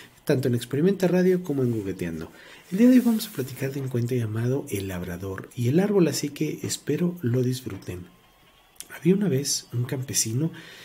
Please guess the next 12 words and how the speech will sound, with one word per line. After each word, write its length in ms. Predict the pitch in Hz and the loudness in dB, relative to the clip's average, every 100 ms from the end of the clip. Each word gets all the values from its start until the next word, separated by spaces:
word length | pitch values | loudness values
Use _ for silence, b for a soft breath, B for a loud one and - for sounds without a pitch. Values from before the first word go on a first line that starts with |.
| B | B
que 100 | - | -6
se 120 | - | 2
la 120 | 175 | 2
pasaba 320 | 175 180 196 202 | 4 0 2 2
el 100 | 180 | 2
día 160 | 165 | 2
cuidando 480 | 165 127 120 127 131 | 0 -4 -2 -2 -2
sus 180 | 131 160 | -4 -2
tierras. 460 | - 233 185 - - B B B B _ | 2 2 2 -8 -14 B B B B _
En 180 | 101 101 | -10 -2
ellas 360 | 147 175 220 - | 2 4 2 0
crecían 480 | 120 113 - 123 | -4 -4 -2 -2